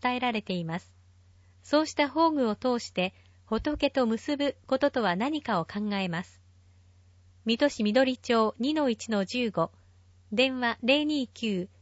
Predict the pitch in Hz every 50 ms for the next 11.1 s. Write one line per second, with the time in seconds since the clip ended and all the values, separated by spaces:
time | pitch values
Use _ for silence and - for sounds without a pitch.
0 | _ _ 233 254 285 302 302 302 311 294 262 226 - 220 208 196 185 190 196 220
1 | 214 254 294 311 311 302 311 294 262 226 190 202 220 233 214 - 214 196 180 170
2 | - - _ _ _ _ _ _ _ _ - 254 247 - - - - - - _
3 | _ - 226 254 294 302 302 311 302 294 240 226 220 - - - 214 196 190 196
4 | - - - 247 277 285 285 285 294 277 247 202 185 175 185 214 233 233 226 214
5 | 180 160 - - - - _ _ - _ _ _ _ _ _ _ _ _ _ _
6 | _ _ _ _ _ _ _ _ _ _ _ _ _ _ _ _ _ _ _ -
7 | - 294 320 320 302 269 - - - 208 196 285 311 320 302 277 294 277 - 285
8 | 262 269 262 - - - - 190 175 165 156 - - _ _ _ _ _ _ _
9 | _ _ _ _ _ _ _ - 240 285 330 320 269 - 226 220 - 277 294 285
10 | 294 294 277 247 - 214 202 180 - - - - 277 269 - - - - 208 185
11 | 170 175